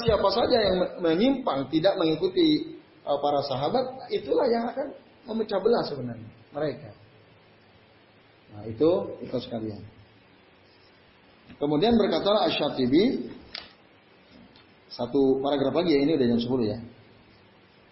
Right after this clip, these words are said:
Maka berkatalah Imam Asy-Syatibi rahimahullah, Rasulullah sallallahu alaihi wasallam mengaitkan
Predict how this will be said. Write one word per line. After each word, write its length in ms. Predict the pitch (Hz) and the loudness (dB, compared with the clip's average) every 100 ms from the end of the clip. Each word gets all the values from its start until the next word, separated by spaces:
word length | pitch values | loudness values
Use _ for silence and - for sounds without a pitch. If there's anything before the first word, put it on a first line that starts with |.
| - - | -20 -10
Maka 200 | 147 240 220 | -4 0 2
berkatalah 480 | 196 175 220 208 | 2 2 2 2
Imam 180 | 175 175 160 | 2 0 0
Asy-Syatibi 480 | 139 175 170 185 175 | -2 -2 2 2 2
rahimahullah, 800 | 156 151 131 135 214 240 - - - - - - _ - - - - - - _ _ - | 2 0 0 2 2 0 -4 -16 -20 -20 -20 -20 _ -20 -20 -20 -20 -20 -20 _ _ -4
Rasulullah 540 | 180 196 277 254 226 240 | -2 0 2 4 4 4
sallallahu 240 | 214 185 | 2 0
alaihi 100 | 196 | 0
wasallam 420 | 156 147 160 233 - - - - - _ _ _ _ _ _ _ _ _ - | 0 2 2 0 -2 -8 -18 -20 -20 _ _ _ _ _ _ _ _ _ -6
mengaitkan 720 | 190 196 196 254 208 - 139 | 0 2 4 2 0 -2 -2